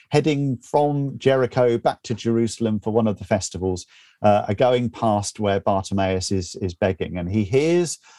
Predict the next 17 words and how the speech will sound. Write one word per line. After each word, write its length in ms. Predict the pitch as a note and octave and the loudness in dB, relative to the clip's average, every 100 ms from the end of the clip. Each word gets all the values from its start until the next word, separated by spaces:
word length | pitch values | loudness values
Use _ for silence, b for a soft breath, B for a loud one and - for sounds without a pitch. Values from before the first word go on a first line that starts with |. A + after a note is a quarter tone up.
| b | b
all 160 | B2 C#3 | 0 0
the 60 | C3+ | 0
commotion 640 | B2 A2+ F#2 - E2+ F#2 _ b b A#2 | 2 2 0 -2 -6 -6 _ b b 0
and 100 | A2+ | 2
he 60 | A2+ | 2
asks, 480 | A2+ A#2 - - - | 2 2 -2 -8 -4
"What's 220 | B2 - | -2 0
going 220 | C#3+ E3 | 0 2
on? 160 | C#3 - - | -2 -4 -6
You 80 | A2 | -2
know, 60 | |
what's 200 | A2+ C3 | 0 -2
happening? 320 | - D3+ G2+ E2+ | -4 -6 -6 -8
What's 160 | F#2 | -4
all 80 | A2 | -2
this 200 | G#2+ G2 | -2 -2
noise?" 300 | G#2+ F2 - | -2 -4 -6